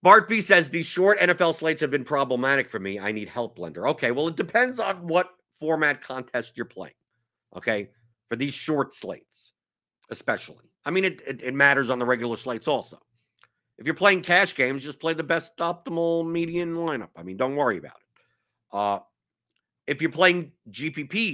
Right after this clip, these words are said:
Ps, typically, I'm gonna say typically, overstacking is le-, is, is not owned as much as it should be. Okay, so if you're looking to take down first place by yourself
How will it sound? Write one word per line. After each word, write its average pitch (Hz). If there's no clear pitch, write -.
Ps, -
typically, 147
I'm 104
gonna 139
say 156
typically, 104
overstacking 156
is 113
le-, 120
is, 120
is 110
not 131
owned 131
as 117
much 120
as 117
it 110
should 101
be. -
Okay, 113
so 127
if 127
you're 170
looking 214
to 180
take 170
down 127
first 143
place 113
by 127
yourself 156